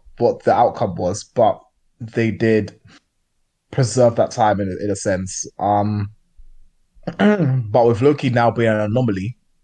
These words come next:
and him not being accounted for, I guess that's why they put him on trial. Um, and actually, it's something you mentioned earlier on was that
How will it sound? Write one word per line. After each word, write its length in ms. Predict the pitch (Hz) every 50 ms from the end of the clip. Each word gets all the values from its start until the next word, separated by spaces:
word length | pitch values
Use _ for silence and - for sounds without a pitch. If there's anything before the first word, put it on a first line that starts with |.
| _ -
and 100 | 113 117
him 140 | 113 127 123
not 100 | 120 107
being 140 | 117 113 104
accounted 320 | 101 - 117 113 110 - -
for, 160 | - 85 92
I 60 | 101
guess 240 | 98 104 117 117 -
that's 180 | 117 107 - -
why 140 | 113 107
they 100 | 101 104
put 200 | 104 - - 113
him 60 | 85 85
on 80 | 101 101
trial. 300 | - 117 113 143 180 - _ _ _ _ _ _ _ _ _ _ _ _ _ _ _ -
Um, 420 | 113 113 113 113 113 113 107 110 - _ _ _
and 120 | - 123 131
actually, 520 | 147 151 - - - 107 101 101 98 - - _ _ _ - - -
it's 140 | 123 123
something 240 | - 175 170 - 190
you 60 | 151
mentioned 300 | 135 139 131 - 131 123 - -
earlier 220 | - 120 120 120 117 -
on 200 | - 135 123 110
was 200 | 110 104 98 107
that 240 | 110 98 95 -